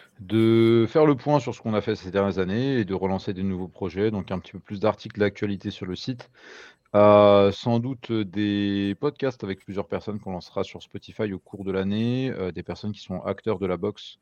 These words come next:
euh, qu'on essaiera de, de, d'inviter dans, dans le podcast. Pas des boxeurs, pas des entraîneurs, pas des commentateurs ou quoi que ce soit, mais plutôt des personnes un petit peu à côté, euh, qui ont un, un rapport, euh, un peu éloigné et qu'on a envie de, de mettre en avant par rapport à ça.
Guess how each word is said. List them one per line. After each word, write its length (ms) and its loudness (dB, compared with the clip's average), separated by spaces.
euh, 220 0
qu'on 220 -10
essaiera 400 -4
de, 200 -8
de, 280 -12
d'inviter 500 -8
dans, 300 -6
dans 100 -6
le 60 -6
podcast. 480 -2
Pas 160 6
des 120 4
boxeurs, 460 -2
pas 120 0
des 160 -2
entraîneurs, 540 -4
pas 140 -6
des 80 -6
commentateurs 420 -4
ou 60 0
quoi 100 -8
que 80 -16
ce 60 -16
soit, 160 -4
mais 80 0
plutôt 200 -4
des 120 2
personnes 260 2
un 80 4
petit 140 -8
peu 120 2
à 60 4
côté, 380 -2
euh, 160 0
qui 220 -14
ont 160 0
un, 160 0
un 60 0
rapport, 480 2
euh, 260 -2
un 60 -6
peu 160 -6
éloigné 680 0
et 80 -4
qu'on 160 -8
a 60 -4
envie 260 -8
de, 220 -8
de 140 -8
mettre 260 -8
en 80 -6
avant 220 -2
par 160 -6
rapport 280 -6
à 40 -6
ça. 260 -2